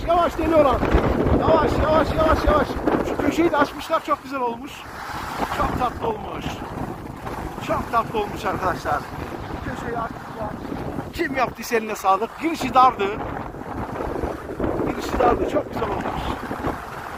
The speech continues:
Evet. Hadi bakalım. Göktuğ ve devam.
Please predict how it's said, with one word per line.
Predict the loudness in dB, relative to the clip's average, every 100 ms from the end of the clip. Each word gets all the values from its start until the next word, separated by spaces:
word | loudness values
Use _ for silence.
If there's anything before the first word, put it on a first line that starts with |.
| -10 -10 -12 -12 -12 -10 -8 -8 -10 -10 -8 -8 -6 -6 -6 -6 -6 -8 -8 -8 -10 -12 -14 -14 -14 -14 -12 -10 -8 -6 -6 -6 -4 2
Evet. | 4 4 2 -6 -14 -14 0
Hadi | 6 6 8
bakalım. | 8 8 6 -4 -20 _ _ _ _ -20 -20 -20 -18 -10 -6 -4 -2 -2 0
Göktuğ | -2 2 4 8
ve | 8 8 4 -8 -14 -14 -4 4
devam. | 8 8